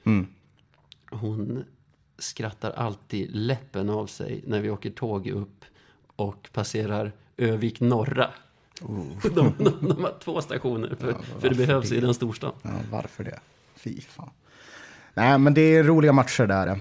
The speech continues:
Speaker 1: Det är den bästa bortamatchen vi har, eh, faktiskt. Och just nu så är det en väldigt speciell match. Inte bara för att vi har den här rivaliteten, utan för att det är ju återigen en seriefinal.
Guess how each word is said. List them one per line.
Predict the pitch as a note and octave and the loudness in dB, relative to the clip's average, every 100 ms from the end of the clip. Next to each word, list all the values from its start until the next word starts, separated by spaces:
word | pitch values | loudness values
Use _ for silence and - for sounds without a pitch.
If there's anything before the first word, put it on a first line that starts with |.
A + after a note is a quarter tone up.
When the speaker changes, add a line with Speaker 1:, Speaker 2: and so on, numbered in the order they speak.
| - | -6
Speaker 1:
Det | - A2+ A2+ | 2 4 6
är | A2 G#2+ | 4 4
den | G#2 G#2 | 4 2
bästa | A2+ - G#2 | 0 -2 -4
bortamatchen | G2 - G2 - G2+ | -4 -4 -4 -2 -4
vi | F#2 | 0
har, | A#2 A#2+ A#2 A2+ - _ _ - | 0 2 0 -2 -10 _ _ -14
eh, | G#2+ G#2 - - - - - - - _ _ _ _ - | -12 -10 -12 -12 -14 -16 -20 -20 -20 _ _ _ _ -12
faktiskt. | - E2+ - - - | -8 -8 -8 -14 -12
Och | A#2 - | -10 -2
just | G#2+ - | -2 2
nu | A#2 A2 | 2 2
så | - | 0
är | G2+ | 0
det | |
en | G2 | 0
väldigt | F#2+ F2 | 0 -4
speciell | - - - C#3+ G#2 | -8 -6 2 4 4
match. | F2+ C2+ - - _ _ _ - | 0 -4 -12 -18 _ _ _ -2
Inte | G#2+ G#2 | 0 2
bara | A2 A#2 G#2 | 4 4 4
för | - | 0
att | F2+ - | -4 -2
vi | |
har | F#2 G2+ | 2 4
den | C#3+ A2+ | 6 4
här | |
rivaliteten, | F2+ F2 E2 - F2+ - F#2 - _ _ _ _ | 2 -2 -4 -6 -8 -6 -10 -10 _ _ _ _
utan | G2+ G2+ F#2 | -6 -4 -4
för | F#2 | -2
att | D#2+ D2 - _ - | -4 -6 -16 _ -10
det | E2 | -6
är | E2 G2 | -2 -2
ju | F#2+ F2+ F2+ - _ - | -2 -4 -6 -12 _ 2
återigen | D#3 - C#4+ A#3+ C#3 F3 - _ _ _ - | 4 4 2 2 2 0 -6 _ _ _ -4
en | E3 E3+ | -2 -2
seriefinal. | - G2 A#1 - F2 D#2+ | -2 -4 -4 -6 -6 -6